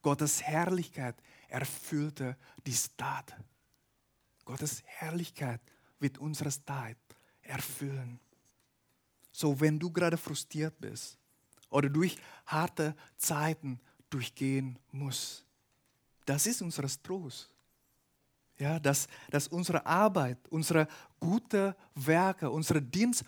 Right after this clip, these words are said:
für Gott wird nie umsonst sein, sondern Gott will das vollenden. Das Ende ist sicher. Gott wird diese Welt neu machen,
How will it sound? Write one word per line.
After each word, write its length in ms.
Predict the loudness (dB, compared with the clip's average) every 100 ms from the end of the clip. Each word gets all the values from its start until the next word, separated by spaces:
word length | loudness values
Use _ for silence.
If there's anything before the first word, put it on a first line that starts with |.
| -10
für 240 | -10 -4 -4
Gott 680 | 0 2 2 2 -2 -6 -20 _ _ _ _
wird 240 | -2 0
nie 460 | -2 -2 -2 -4 -6 -12 _ _
umsonst 600 | -2 0 -2 -2 -4 -4
sein, 340 | -6 -6 -8 -12 _ _ _ _ _
sondern 400 | 0 2 4 2
Gott 420 | 6 8 8 4 -6 -20 _
will 560 | -10 0 2 4 0 -4 -14 _
das 440 | -4 -2 -2 -4 -6 _
vollenden. 760 | -16 -4 0 0 -2 -4 -4 -8 _ _ _ _ _ _ _ _ 0
Das 200 | 2 4
Ende 320 | 4 4 6 6
ist 180 | 6
sicher. 380 | 2 0 -4 -6 -10 _ _ _ _ _ _
Gott 340 | 8 8 8 2 -4
wird 180 | 2 4
diese 400 | 4 2 2 2
Welt 520 | 2 4 4 0 -4 -12 _ _
neu 420 | -6 -2 0 2 2
machen, 520 | 0 -2 -4 -6